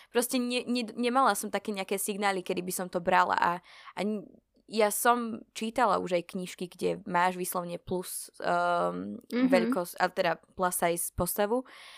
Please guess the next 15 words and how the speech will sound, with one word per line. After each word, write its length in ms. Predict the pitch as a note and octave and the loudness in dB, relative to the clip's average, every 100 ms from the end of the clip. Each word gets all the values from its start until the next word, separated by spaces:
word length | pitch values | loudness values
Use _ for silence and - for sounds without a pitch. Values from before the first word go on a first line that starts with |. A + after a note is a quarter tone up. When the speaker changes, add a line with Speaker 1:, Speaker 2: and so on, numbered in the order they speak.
| - - _ _ - | -20 -20 _ _ 2
Speaker 1:
a 480 | F#3+ F#3 F3 F3 F3 | 6 8 10 8 6
bolo 320 | - F#3+ F#3+ F#3+ | 2 6 8 8
to 140 | F#3+ | 6
jasné, 480 | F3+ E3+ F3 - F#3 | 4 4 4 0 -2
že 160 | F3 | 0
je 60 | E3 | 0
plus 260 | E3 E3+ E3+ | 0 -2 0
size 640 | - C4 C#4 D4+ C#4+ - - _ _ _ _ _ | 2 4 2 0 -4 -8 -10 _ _ _ _ _
a 160 | - F3+ F3+ F3 F3 F3 F3 F3 - | 2 4 4 4 4 4 4 2 0
chápala 580 | - E3 E3 G3 F#3+ G3 | 4 4 4 4 4 2
som 160 | A3 | -2
to, 80 | G#3 | -4
akože 400 | G#3 F#3+ F#3 F3+ - - - | -4 -2 2 0 0 -12 -16
je, 140 | - - - - | -6 -6 -8 -14
je, 220 | B2 G#3+ | -6 -2